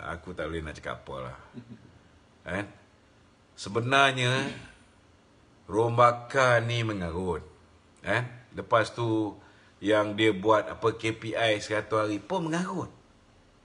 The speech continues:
Speaker 1: Apa guna kau nak buat K P I seratus hari?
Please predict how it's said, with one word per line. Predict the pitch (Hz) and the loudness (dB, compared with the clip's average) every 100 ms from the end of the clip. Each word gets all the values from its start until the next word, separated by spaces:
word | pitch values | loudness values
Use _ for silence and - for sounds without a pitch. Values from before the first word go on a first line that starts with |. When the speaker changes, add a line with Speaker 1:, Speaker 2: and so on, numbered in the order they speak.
| _ _ _ _ _ _ - | _ _ _ _ _ _ -2
Speaker 1:
Apa | 226 269 | -2 -2
guna | 220 208 143 | -2 -2 -2
kau | 127 127 | 0 0
nak | 123 107 | 0 2
buat | 117 - | 0 2
K | 117 | -4
P | 113 | -4
I | 101 104 | -2 -2
seratus | 95 98 101 | -4 -6 -2
hari? | 95 131 226 220 | 0 -2 -4 -10